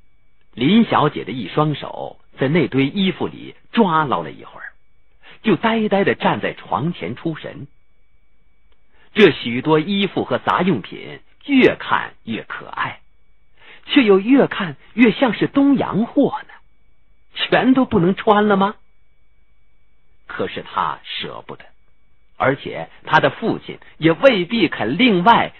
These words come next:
再制新的。林小姐忍不住眼圈红了，她爱这些东洋货，她又恨那些东洋人。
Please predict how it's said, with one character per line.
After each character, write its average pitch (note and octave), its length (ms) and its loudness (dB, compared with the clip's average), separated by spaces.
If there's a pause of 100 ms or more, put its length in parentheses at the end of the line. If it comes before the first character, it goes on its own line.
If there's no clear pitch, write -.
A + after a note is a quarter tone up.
再 C3 240 0
制 F#2+ 300 -6 (120)
新 F#3 280 -6
的。 - 60 -14 (1600)
林 G3+ 300 4
小 B2+ 220 2
姐 D2 400 -14 (120)
忍 G#2 300 -4
不 E3+ 120 0
住 D#3+ 180 0
眼 D#2 280 -8
圈 C3+ 300 -6
红 - 320 -16
了， - 80 -16 (960)
她 E3 280 2
爱 E3 380 2
这 - 160 -6
些 - 220 -12
东 F#2+ 240 -10
洋 - 240 -14
货， - 180 -14 (640)
她 - 180 -2
又 A#3 200 6
恨 G#3+ 320 4
那 F#3 120 10
些 F3+ 160 4
东 C4 360 6
洋 C#3+ 260 0
人。 E2+ 240 -10